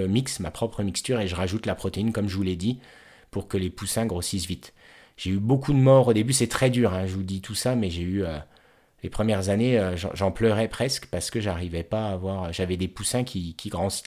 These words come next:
qui grandissaient pas, je comprenais pas, ils finissaient par mourir, et en fait, c'est parce qu'ils avaient pas grossi assez vite, tout simplement. Et je vois maintenant la différence, je propose vraiment des poussins de cinq semaines qui sont des vrais beaux petits poulets, euh,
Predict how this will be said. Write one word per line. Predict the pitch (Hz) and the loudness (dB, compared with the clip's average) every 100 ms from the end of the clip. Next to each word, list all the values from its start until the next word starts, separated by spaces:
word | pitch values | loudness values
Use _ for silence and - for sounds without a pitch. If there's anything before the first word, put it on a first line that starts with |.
| - | -14
qui | - | -6
grandissaient | 104 98 123 127 107 | 0 0 0 0 0
pas, | 117 | 0
je | 131 | 0
comprenais | - 95 95 92 | -2 -4 -2 0
pas, | 127 | 2
ils | 135 | 2
finissaient | 104 - 101 | 0 0 0
par | 104 90 | 0 0
mourir, | 101 98 113 156 - - - - - | 2 2 2 0 -4 -20 -20 -20 -10
et | |
en | 82 | -4
fait, | 127 - | -2 -2
c'est | |
parce | 85 - | -4 -6
qu'ils | 98 90 | -2 -2
avaient | |
pas | 78 113 | 0 -2
grossi | 98 101 - 104 | 0 0 0 -2
assez | 101 90 | -2 -4
vite, | 82 - | -8 -10
tout | 98 | -8
simplement. | 95 90 90 80 - - - - - | -6 -4 -4 -6 -10 -20 -20 -20 -14
Et | 85 | -6
je | 85 | 0
vois | 104 | 2
maintenant | 92 - 104 | 2 0 0
la | 87 | 0
différence, | 85 - 87 117 127 | -2 -2 0 0 -2
je | |
propose | - 80 82 | -4 -6 -6
vraiment | 82 92 104 | -4 -2 -2
des | 85 | -4
poussins | - 98 101 | -6 -4 -2
de | 92 | 0
cinq | 98 90 | -2 -2
semaines | - 95 131 113 | 0 0 0 0
qui | 80 | -4
sont | - 87 | -6 -4
des | 78 | -4
vrais | 87 107 | 0 -2
beaux | 101 107 | 2 0
petits | 113 - 98 | 0 -4 -8
poulets, | - 98 113 123 | -4 0 2 2
euh, | 95 | 0